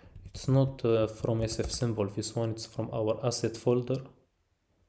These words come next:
Yes, it's from our asset folder. If we go in our asset folder, um, we go, I think, yes,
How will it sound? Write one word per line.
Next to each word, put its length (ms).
Yes, 240
it's 140
from 220
our 280
asset 300
folder. 400
If 180
we 60
go 380
in 100
our 300
asset 280
folder, 640
um, 200
we 180
go, 1040
I 100
think, 540
yes, 300